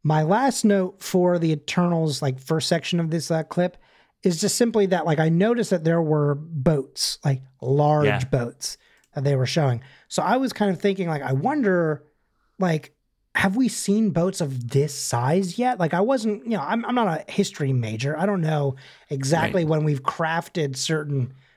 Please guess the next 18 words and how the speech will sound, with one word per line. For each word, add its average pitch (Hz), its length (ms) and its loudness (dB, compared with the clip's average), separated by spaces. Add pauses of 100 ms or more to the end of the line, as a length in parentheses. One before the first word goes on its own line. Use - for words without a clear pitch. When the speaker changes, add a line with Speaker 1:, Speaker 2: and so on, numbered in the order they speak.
(120)
Speaker 1:
you 175 100 -2
know, 139 80 0
forms 156 380 0
of 143 60 -2
transportation. 135 840 -2 (360)
Uh, 151 100 0
so 214 140 2
I 254 60 0
was 269 120 0
just 220 160 -4
kinda 196 160 2
curious, 190 460 -2
like, 160 200 -2 (160)
because 185 360 0
of 190 80 -2
the 180 80 0
way 214 300 0
that 170 340 -4